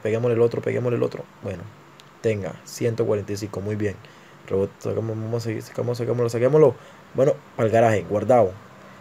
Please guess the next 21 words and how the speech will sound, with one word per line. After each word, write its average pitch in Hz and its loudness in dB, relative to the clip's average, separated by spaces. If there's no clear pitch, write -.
Uy, 135 2
las 117 6
bases. 131 4
Uy, 151 6
están 139 4
a 127 4
un 123 2
tiro. 110 0
Está 131 4
el 147 4
A 143 4
R 135 6
L 135 4
a - 4
un 131 -2
tiro 156 8
y 127 4
está 113 2
el - 0
P 139 6
Z. 120 2